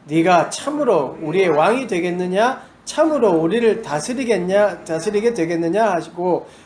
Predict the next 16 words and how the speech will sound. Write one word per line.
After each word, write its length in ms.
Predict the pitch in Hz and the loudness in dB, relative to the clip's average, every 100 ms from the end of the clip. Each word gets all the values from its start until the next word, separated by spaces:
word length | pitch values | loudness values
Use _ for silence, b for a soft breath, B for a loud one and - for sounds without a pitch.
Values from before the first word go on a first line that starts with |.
| B | B
그의 360 | - 240 202 - | -2 2 2 0
꿈과 520 | 247 226 214 147 - | -4 2 2 2 0
그의 320 | 180 185 175 | -2 0 0
말로 400 | 147 143 170 220 | 0 2 4 4
말미암아 720 | 247 175 147 147 143 175 175 - | 4 2 0 -2 -2 0 -2 -4
그를 500 | 196 226 226 - - | -2 0 0 -6 -6
더욱 520 | 156 185 262 254 151 | 2 4 4 2 -2
미워하더니 880 | 156 196 202 131 131 135 196 170 B B B _ 185 | 2 4 2 0 -4 -4 -4 -4 B B B _ 0
요셉이 420 | 196 226 247 247 | 2 4 4 2
다시 320 | 180 175 196 | 0 0 -4
꿈을 360 | 190 233 233 240 | -4 -2 0 0
꾸고 480 | 190 185 208 220 B - | -2 2 2 2 B -14
그의 240 | - 190 185 | -2 0 2
형들에게 540 | 202 202 190 175 202 | 0 0 -2 0 0
말하여 500 | 214 165 160 170 196 | 2 2 2 2 2
이르되 600 | 208 160 147 165 160 135 | 0 -4 0 2 2 -2